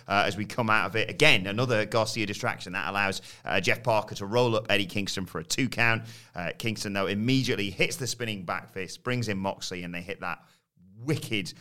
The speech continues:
lariat half and half suplex for the victory. Post-match, out comes Minoru Suzuki.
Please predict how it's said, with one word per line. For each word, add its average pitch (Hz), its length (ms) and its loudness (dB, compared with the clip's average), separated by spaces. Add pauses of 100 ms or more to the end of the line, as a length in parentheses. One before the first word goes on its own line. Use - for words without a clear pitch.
(140)
lariat 107 520 4
half 104 260 2
and 104 80 -6
half 98 220 -2
suplex 90 640 -6 (280)
for 165 220 6
the 123 100 4
victory. 92 600 -2 (320)
Post-match, 143 760 4
out 135 300 4
comes 123 300 -2
Minoru 110 360 -2
Suzuki. 98 600 -6